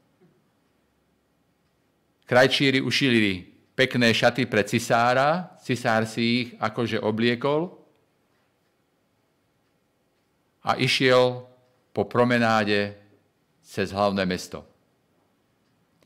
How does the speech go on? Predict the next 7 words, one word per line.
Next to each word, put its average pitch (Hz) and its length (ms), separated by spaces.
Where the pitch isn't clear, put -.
Všetci 147 400
ho 139 240
obdivovali, 117 720
každý 135 400
sa 131 160
bál 123 320
povedať, 120 720